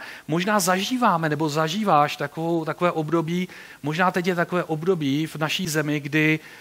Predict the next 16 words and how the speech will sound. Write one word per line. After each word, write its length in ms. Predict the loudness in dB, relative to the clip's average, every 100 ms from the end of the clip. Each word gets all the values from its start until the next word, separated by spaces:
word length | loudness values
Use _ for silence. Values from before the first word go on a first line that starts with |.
| -10
kdy 160 | -4 -2
není 240 | 2 0
tolik, 400 | 0 -2 -2 -4
eh, 140 | -4 -6 -14 -14 -10 -6 -6
takových 380 | -4 -4 -4
eventů, 280 | -4 -4 0
takových 460 | -2 -2 -6 -8 -4
časů, 360 | -2 0 -2
kdy 160 | -2 -2
prostě 320 | -4 -4 -4
přijde 340 | -6 -4 -2 0
Bůh 300 | 2 0 0
a 60 |
padne 340 | 0 0 0 -2
celé 240 | 0 0
shromáždění 800 | 0 0 2 4 2 -2 -6